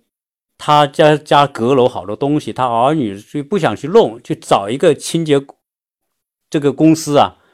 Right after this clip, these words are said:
来帮她把东西全部收走。结果人家在她的阁楼里面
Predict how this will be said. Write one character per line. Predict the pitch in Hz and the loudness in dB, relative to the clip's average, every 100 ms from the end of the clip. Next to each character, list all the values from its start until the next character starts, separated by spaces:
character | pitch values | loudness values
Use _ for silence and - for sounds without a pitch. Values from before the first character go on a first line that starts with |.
| _ - | _ -2
来 | 135 | 0
帮 | - 160 | 2 0
她 | 151 | 0
把 | 113 | -2
东 | 127 | -2
西 | 135 | -6
全 | - 117 | -4 -4
部 | 143 | -4
收 | - 147 143 | 0 0 2
走。 | 113 - _ _ _ _ _ | -4 -6 _ _ _ _ _
结 | - 190 | -2 2
果 | - 143 | 4 4
人 | 147 | 4
家 | 170 | 2
在 | 170 165 | 2 2
她 | 151 | 2
的 | 143 | -2
阁 | 131 - 139 | -4 -2 0
楼 | 135 | 0
里 | 123 | 0
面 | 123 | -4